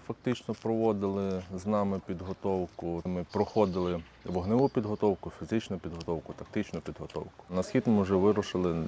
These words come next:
в березні місяці. Ми перебували в місті Торецьку, де будинки були всі напівзруйновані. Знаходилися в самому місці і здійснювали контакт з ворогом.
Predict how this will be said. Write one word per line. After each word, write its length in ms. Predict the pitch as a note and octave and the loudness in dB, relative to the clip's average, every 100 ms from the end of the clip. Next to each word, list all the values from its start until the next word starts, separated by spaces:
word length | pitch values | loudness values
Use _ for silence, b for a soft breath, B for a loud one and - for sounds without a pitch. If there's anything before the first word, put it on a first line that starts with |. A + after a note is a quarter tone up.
| - | -6
в 180 | E2 D#2+ | -8 0
березні 380 | E2 F#2+ E2+ E2+ | 4 6 4 0
місяці. 460 | E2+ F2+ - - - - - | -2 -4 -8 -10 -14 -18 -4
Ми 220 | G#2 A#2+ | 4 4
перебували 640 | B2 B2+ A2+ A2 B2 A#2 G#2 | 6 4 4 6 10 10 10
в 40 | |
місті 300 | G#2 G#2+ - | 6 2 -2
Торецьку, 480 | G2 A2+ C3 D3 - | -2 6 6 6 0
де 120 | F#2+ | 0
будинки 440 | G2 G2 A#2+ B2+ G#2 | 2 2 2 0 -2
були 360 | F#2 F#2+ G2+ | -2 -2 -2
всі 280 | G2 - B2 | -2 -2 0
напівзруйновані. 880 | A#2 F2 G#2 F2 F2 D#2 D2+ - - - - - - - - - - - - - - | 0 0 -2 -2 -4 -6 -8 -10 -14 -16 -18 -20 -20 -20 -20 -20 -20 -20 -20 -20 -10
Знаходилися 600 | F2+ F2 G2 F#2+ F2 - | -6 -2 0 0 0 -4
в 40 | |
самому 400 | - F2+ F#2 F2 | -2 -2 0 0
місці 420 | F2 A2+ B2 - - | 0 0 -2 -6 -8
і 320 | E2 D#2+ D#2+ D#2+ D#2 E2 - - - - - - - | -8 -10 -10 -10 -12 -14 -20 -20 -20 -20 -20 -20 -10
здійснювали 460 | E2+ F2+ - E2 D#2+ - | -6 -6 -6 -8 -8 -10
контакт 300 | D#2+ E2+ E2 | -6 -4 -4
з 40 | |
ворогом. 220 | D2+ D#2+ | -8 -10